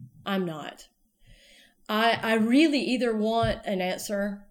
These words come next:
or I need to feel safe. But I, I, another thing I think they need to know about sixes, and I know this is true for me,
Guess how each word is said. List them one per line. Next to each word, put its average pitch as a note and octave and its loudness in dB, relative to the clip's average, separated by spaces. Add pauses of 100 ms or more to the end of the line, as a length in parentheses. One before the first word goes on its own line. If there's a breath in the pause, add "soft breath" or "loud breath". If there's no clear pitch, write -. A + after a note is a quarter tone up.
(540)
or G#3+ 0 (760)
I G#3 -2
need G3+ -2
to G3 -8
feel G3 -4
safe. F#3+ -2
But G3+ 2
I, G#3+ 0
I, A3 -2 (160)
another C4+ 2
thing C4 0
I A3+ 0
think A#3 -2
they G#3+ -2
need F#3+ 0
to F3+ -4
know A3+ -2
about F#3+ -4
sixes, - -10 (540)
and G3 0
I G3 4
know G3 6
this F3 -4
is E3 -8
true E3 -6
for - -12
me, D#3 -12